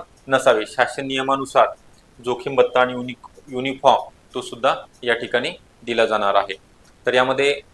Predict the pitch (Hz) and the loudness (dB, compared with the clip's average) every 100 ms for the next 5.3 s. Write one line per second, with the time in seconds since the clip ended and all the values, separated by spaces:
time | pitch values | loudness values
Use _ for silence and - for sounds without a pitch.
0 | - - 127 127 127 143 135 143 127 127 | -20 -4 4 4 4 0 -2 6 8 8
1 | 135 123 113 104 113 113 131 123 123 127 | 8 6 2 -8 -14 -10 -8 -6 -2 2
2 | 127 123 120 - 135 151 143 139 127 120 | 2 0 -8 -4 -4 2 2 2 -4 -6
3 | 113 113 110 107 - _ _ - 117 - | -4 -2 -2 -6 -10 _ _ -6 -4 -2
4 | 151 - _ _ - 123 123 123 120 117 | -4 -4 _ _ -4 0 2 2 0 0
5 | 110 113 | -2 -2